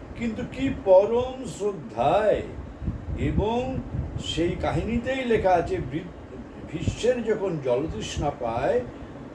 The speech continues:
তখন কিন্তু সেই অর্জুনের বাণে মাটি ভেদ করে সেই জল উঠল, সেই জল খেয়ে ভীষ্ম তিনি নির্বাণ লোকে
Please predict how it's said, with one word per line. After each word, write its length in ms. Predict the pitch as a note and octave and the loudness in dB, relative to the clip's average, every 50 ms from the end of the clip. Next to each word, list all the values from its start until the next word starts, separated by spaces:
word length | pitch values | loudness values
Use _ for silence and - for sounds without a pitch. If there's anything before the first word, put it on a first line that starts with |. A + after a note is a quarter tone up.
| - - - - - - - - - - | -16 -16 -16 -16 -16 -16 -16 -14 -8 -4
তখন 440 | C3 C3+ C#3 - F#3+ G#3 G3+ G3+ G3+ | -2 -2 -2 -2 -2 -2 -2 -2 -4
কিন্তু 280 | G#3 G#3 G#3 G3+ A3 G#3+ | -4 -6 -6 -6 -6 0
সেই 200 | - G#3 G3 E3+ | 2 4 4 4
অর্জুনের 1200 | - - D3+ E3+ F#3 F#3+ F#3 E3+ E3 D#3 D3+ C#3 C#3 C#3 D#3 G#3 A3+ G#3+ G3+ A3 A3 A3 A3 G#3+ G#3 | 4 2 2 4 4 2 0 -2 -4 -6 -8 -10 -10 -8 -6 -4 -2 0 0 2 2 2 2 0 0
বাণে 560 | E3+ D#3 D#3+ D#3+ E3 E3+ F3 G3 G#3+ A3 G#3 F#3+ | 0 2 2 4 4 2 0 0 -2 -2 -2 -2
মাটি 320 | E3 D#3+ D#3+ D#3 - A3 G3+ | 0 0 0 -2 -2 -2 0
ভেদ 200 | E3 A3+ A3 G#3+ - - - | 2 4 4 4 2 0 -2
করে 220 | G3+ G3 G3 F#3+ | 0 2 2 2
সেই 300 | - - E3+ F3 E3+ E3 C#3+ B2+ | 2 0 0 0 -2 -2 0 0
জল 320 | C#3+ D3+ E3 F3+ G3 G3+ G3+ | 4 6 6 8 6 6 4
উঠল, 340 | G3+ G3 - - G#3+ A3 G3+ | 0 -6 -8 -4 -2 0 0
সেই 280 | - - E3+ F3 F#3+ F3+ C#3+ | 0 0 -2 -2 -2 -2 0
জল 300 | C#3+ C#3+ C#3+ E3 F#3+ G#3+ - - | 0 2 2 2 2 0 -2 -6
খেয়ে 300 | - - A3 A#3+ A#3+ A#3+ | -8 -6 -4 -2 -2 -2
ভীষ্ম 600 | D#3+ D#3 F#3 D#3+ - - - - F#3 G3 G#3 A#3 C4 B3+ - - - - - - - - - - - - - | -2 -2 -4 -4 -6 -8 -6 -2 0 4 6 6 6 4 2 -6 -12 -14 -14 -14 -12 -12 -12 -10 -8 -6 -4
তিনি 460 | D3 D#3 D#3+ E3 F#3 G3+ A3+ B3+ C4+ - - - - - - - - - - - - - - - - - - A#2+ A#2+ | -2 -2 0 0 0 0 0 0 -2 -4 -6 -6 -4 -2 -4 -4 -4 -2 -2 -2 0 -2 -2 -4 -6 -6 -6 -6 -4
নির্বাণ 540 | C#3+ D#3+ D#3+ E3 D#3+ F3+ F#3 F#3+ F#3+ F#3 F#3 | -2 0 2 2 4 4 4 4 2 0 -2
লোকে 240 | F3+ E3 - F3+ | -4 -4 -4 -4